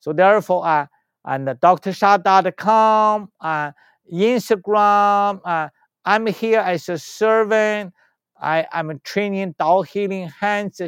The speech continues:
Healers, Tao Calligraphy every day, twelve to twelve ten, ten minutes. We have East-, Eastern time, uh, and, uh, is we have Instagram, uh,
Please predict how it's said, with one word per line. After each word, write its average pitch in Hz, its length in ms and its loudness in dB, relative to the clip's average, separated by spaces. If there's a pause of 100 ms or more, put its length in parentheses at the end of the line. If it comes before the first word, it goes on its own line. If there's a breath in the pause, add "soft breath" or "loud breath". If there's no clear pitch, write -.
Healers, 208 840 -2 (420)
Tao 170 240 4
Calligraphy 175 680 -4 (100)
every 233 380 0
day, 220 360 2
twelve 196 640 2
to 175 140 -14
twelve 180 500 0 (420)
ten, 170 440 -2
ten 214 320 -6
minutes. 220 420 -6 (280)
We 151 120 -6
have 143 180 -4 (160)
East-, 190 440 -4
Eastern 214 500 -2
time, 175 600 -2
uh, 147 200 -6 (380)
and, 135 280 -6
uh, 131 160 -2 (220 soft breath)
is 143 240 -8
we 160 160 -4
have 139 160 -4
Instagram, 175 840 -2 (280)
uh, 127 260 -8